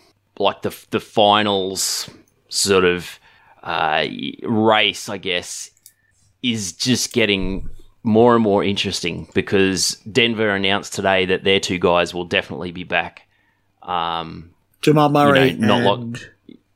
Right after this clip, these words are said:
Speaker 1: and, um, Michael Porter Junior. So,
Speaker 2: Oh, yeah.
Speaker 1: you know, they're s-, they're sitting,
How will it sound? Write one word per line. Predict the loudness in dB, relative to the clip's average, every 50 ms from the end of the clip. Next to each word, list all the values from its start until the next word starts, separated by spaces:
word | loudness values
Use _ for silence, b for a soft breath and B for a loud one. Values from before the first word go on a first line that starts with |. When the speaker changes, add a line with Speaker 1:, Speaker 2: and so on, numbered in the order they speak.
| _ _ -20 -20 -20 -20 -20 -20 -20 -20 -18 _
Speaker 1:
and, | -10 -8 -6 -6 -6 -6 -4 -2
um, | 0 0 0 0 0
Michael | 0 -2 -2 -2 -4
Porter | -6 -6 -6 -4
Junior. | -4 -2 -2 0 0 0 -2 -4 -6 -8 B B B B B B B B B B B B B B B
So, | -2 2 4
Speaker 2:
Oh, | 4
yeah. | 4
Speaker 1:
you | 4 2
know, | 0 0 0
they're | 2 4 6 6 4
s-, | 4 0 -4 -10 -12 -10 _
they're | 0 2 2 2 0
sitting, | -2 -4 -4 -2 0 0 0 -2 -4 -6 -8 -10 -12 -16